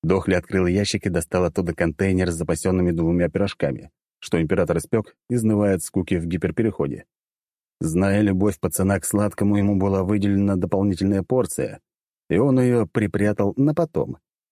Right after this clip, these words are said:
И сейчас самое время принять сладкий допинг. Юный капитан откусил кусочек, блаженно зажмурился и, отбросив в сторону эмоции, склонился над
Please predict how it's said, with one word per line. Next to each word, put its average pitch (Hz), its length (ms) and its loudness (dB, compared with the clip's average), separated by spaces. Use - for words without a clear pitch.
И - 100 4
сейчас 139 400 0
самое 117 360 2
время 107 280 0
принять 95 400 -2
сладкий 87 520 -4
допинг. 78 640 -4
Юный 110 340 2
капитан 104 460 0
откусил 98 420 -2
кусочек, 98 540 -2
блаженно 104 600 2
зажмурился 98 840 0
и, 90 60 2
отбросив 123 460 0
в - 40 -6
сторону 117 420 0
эмоции, 110 460 0
склонился 104 560 0
над 98 180 0